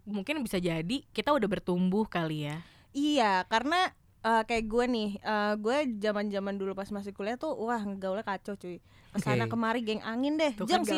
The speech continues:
Speaker 2: sini."
Speaker 1: abis.
Speaker 2: Kesini, iya,
Speaker 1: Galau,
Speaker 2: ayo
Speaker 1: galau,
Speaker 2: gitu
Speaker 3: Gaul,
Speaker 2: kan.
Speaker 3: gaul banget.
Speaker 2: Nggak,
Speaker 3: Terus,
Speaker 2: kesini,
Speaker 3: terus?
Speaker 2: ayo, ke situ, ayo gitu kan. Sampai akhirnya gue sampai, sampai lupa gitu.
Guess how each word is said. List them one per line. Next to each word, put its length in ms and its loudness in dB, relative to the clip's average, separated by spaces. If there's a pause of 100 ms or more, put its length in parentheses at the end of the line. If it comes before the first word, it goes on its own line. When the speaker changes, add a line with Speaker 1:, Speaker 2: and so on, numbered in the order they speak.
(120)
Speaker 2:
sini." 80 0
Speaker 1:
abis. 440 -6 (680)
Speaker 2:
Kesini, 440 4 (120)
iya, 280 8
Speaker 1:
Galau, 120 0
Speaker 2:
ayo 160 6
Speaker 1:
galau, 160 8
Speaker 2:
gitu 160 4
Speaker 3:
Gaul, 160 10
Speaker 2:
kan. 160 4 (400)
Speaker 3:
gaul 320 4
banget. 240 2
Speaker 2:
Nggak, 240 2
Speaker 3:
Terus, 160 0
Speaker 2:
kesini, 240 2
Speaker 3:
terus? 160 4
Speaker 2:
ayo, 160 4
ke 120 -2
situ, 220 -2
ayo 340 6 (120)
gitu 200 -4
kan. 180 0
Sampai 300 -2
akhirnya 220 0
gue 180 -2
sampai, 240 -2 (480)
sampai 380 0
lupa 420 4
gitu. 460 -2